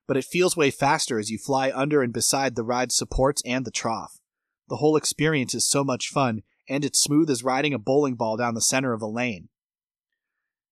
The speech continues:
At the end of the course, the ride enters its third lift hill and passes the maintenance and storage shed.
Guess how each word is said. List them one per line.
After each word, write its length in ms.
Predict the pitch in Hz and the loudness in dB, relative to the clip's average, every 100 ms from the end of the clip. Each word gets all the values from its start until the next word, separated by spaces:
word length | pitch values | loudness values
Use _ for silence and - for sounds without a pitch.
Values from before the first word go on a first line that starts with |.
| - | -4
At 120 | 143 | -4
the 120 | 127 139 | 2 2
end 120 | 151 | 2
of 100 | 127 | 0
the 80 | 120 | 0
course, 400 | 147 139 117 - | 2 4 2 0
the 120 | 131 | 2
ride 260 | 135 139 | 4 4
enters 260 | 139 - 143 | 2 0 -2
its 160 | 123 - | -2 -2
third 260 | 147 135 | 0 0
lift 260 | 117 147 - | 0 -2 -2
hill 220 | 117 113 | -4 -4
and 140 | 107 | -6
passes 380 | 139 139 139 143 | -2 0 0 -2
the 80 | 127 | -2
maintenance 420 | 117 139 127 117 | -2 -2 -4 -6
and 100 | 104 | -2
storage 380 | - 123 131 107 | -2 0 0 0
shed. 320 | - 95 85 | -2 -2 -8